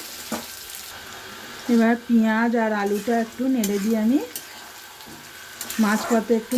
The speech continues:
মাঝখানে মাঝখানে নাড়িয়েও দিতে হবে। এইভাবে নাড়িয়ে নিচ্ছি, পেঁয়াজটাও লাল হবে, আলুটাও লাল হবে। এবার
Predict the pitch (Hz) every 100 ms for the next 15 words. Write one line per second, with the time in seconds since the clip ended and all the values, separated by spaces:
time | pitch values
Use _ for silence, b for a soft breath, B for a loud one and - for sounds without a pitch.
0 | 226 202 202 220 226 214 208 226 233 226
1 | 196 214 233 233 214 226 220 202 262 -
2 | - - - - - - - - - -
3 | - - - 220 - 214 208 208 214 202
4 | 202 208 214 - 294 320 - 220 208 -
5 | 240 233 226 214 226 226 240 233 202 202
6 | 214 214 202 202 202 196 285 - - -
7 | - - - - - - - - - -
8 | - - - - - - - 220 214